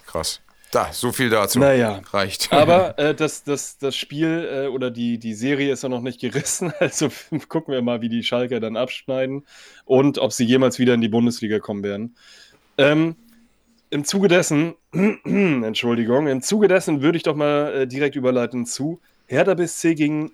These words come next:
Speaker 2: Bayer Le-, null vier Leverkusen. Das Spiel ist drei zu null ausgegangen für die Hertha.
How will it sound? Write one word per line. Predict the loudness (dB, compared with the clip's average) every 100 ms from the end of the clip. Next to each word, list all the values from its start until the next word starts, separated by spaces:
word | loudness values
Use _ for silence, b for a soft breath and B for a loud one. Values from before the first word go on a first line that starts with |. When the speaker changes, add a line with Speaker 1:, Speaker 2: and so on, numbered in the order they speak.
| _
Speaker 2:
Bayer | -2 2 4
Le-, | 2 -2
null | -2 0
vier | 0 -2 -4
Leverkusen. | -2 -4 -6 -8 -6 -6
Das | -6
Spiel | -6 -2 0 0 -6 _ _ _
ist | 4 4 2 -8 -18 _ _ _ _ -16
drei | -4 2 2
zu | 2 -2
null | -2 -2
ausgegangen | -4 -6 -6 -6
für | -4 -2
die | 0 0
Hertha. | -2 -4 -8 -10